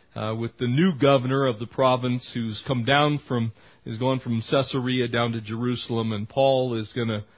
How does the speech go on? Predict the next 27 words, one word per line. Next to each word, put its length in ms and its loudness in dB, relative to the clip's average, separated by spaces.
now 380 6
give 260 0
his 260 -2
testimony 760 0
before 420 -2
yet 400 2
another 580 0
politician. 800 0
So 200 -10
he's 160 -8
preaching 500 -4
once 240 -4
again 320 -2
in 120 -2
the 60 -2
public 420 -4
square. 460 -2
This 140 -10
is 160 -12
part 360 -2
two, 320 0
and 180 -6
we'll 160 -8
finish 300 -4
up 200 -4
with 140 -10
part 280 -4